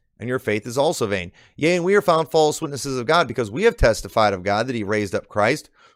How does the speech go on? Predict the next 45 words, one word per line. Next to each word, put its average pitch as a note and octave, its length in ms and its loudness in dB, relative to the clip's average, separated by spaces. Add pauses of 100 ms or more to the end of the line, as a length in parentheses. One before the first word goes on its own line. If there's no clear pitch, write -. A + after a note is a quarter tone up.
whom E3+ 180 -2
he D3+ 80 0
raised B2 320 2
not A2 240 0
up, A#2 320 2 (300)
if F3 180 4
so E3+ 340 4
be C3 460 -2 (160)
that E3+ 300 0
the F3 100 0
dead A#2 340 2
rise B2+ 380 2
not. E3+ 300 -2 (800)
For F3 200 2
if E3+ 220 -2
the E3 100 -6
dead G3+ 300 4
rise A#2 360 -2
not, G#2 360 -2 (400)
then G#2 200 -4
is B2 140 -4
Christ F3 380 2
not G#2+ 200 -2
raised. E2+ 440 -12 (200)
And F#2 120 -14
if F2+ 100 -16
ye G2+ 160 -6
be B2+ 160 -4
not C#3 300 2
raised, D#3 500 0
if A2+ 120 -2
Christ D#3+ 220 2
be D#3+ 60 -8
not E3 160 -2
raised, D#3+ 320 0 (360)
your A2+ 180 -4
faith D3 400 0
is D3+ 120 -4
vain, C#3 520 -2 (260)
ye G#2 160 -4
are F#2 80 -6
yet G2 280 0
in B2 60 -10
your C#3+ 140 -4
sins. A2+ 500 -4